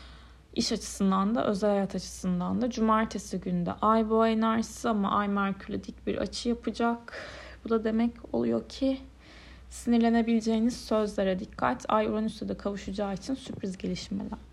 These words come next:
olabilir veya evinizin şeklini değiştirirsiniz boğada. Ama boğa da yani hani kolay kolay değiştirmez ama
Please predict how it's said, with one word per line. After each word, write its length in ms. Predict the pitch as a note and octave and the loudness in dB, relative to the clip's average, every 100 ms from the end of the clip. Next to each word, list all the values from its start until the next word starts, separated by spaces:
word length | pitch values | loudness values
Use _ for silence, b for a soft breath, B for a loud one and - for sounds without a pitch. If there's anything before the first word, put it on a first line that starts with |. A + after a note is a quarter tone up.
| - | 2
olabilir 560 | B3 A#3 A#3 A#3+ A#3+ | 6 6 4 0 2
veya 300 | A#3+ A#3 A3+ B B B - | 2 2 0 B B B -2
evinizin 380 | C#4+ C4+ B3+ B3+ | 2 4 4 0
şeklini 500 | A#3+ C4+ C4 A#3+ A3+ | 0 -2 0 2 2
değiştirirsiniz 760 | G3+ F3 - F3+ - - F3+ - G3 | 2 -2 -6 -8 -8 -6 -8 -6 -2
boğada. 320 | F#3 F3+ - - | -2 -2 -6 -2
Ama 260 | A#3 G3+ | 0 2
boğa 280 | G#3 A3 A3 | 2 4 4
da 80 | G3+ | 2
yani 320 | G3 G3+ G3 | 0 0 0
hani 240 | G3 G3 | 2 0
kolay 380 | G3 G3+ G3+ G3+ | 0 0 2 0
kolay 380 | - - G#2 G2+ | -2 -4 -2 -2
değiştirmez 680 | G#2 G3 - G#3 G3 - - | -4 -4 -6 -6 -4 -4 -2
ama 180 | A#3+ | 0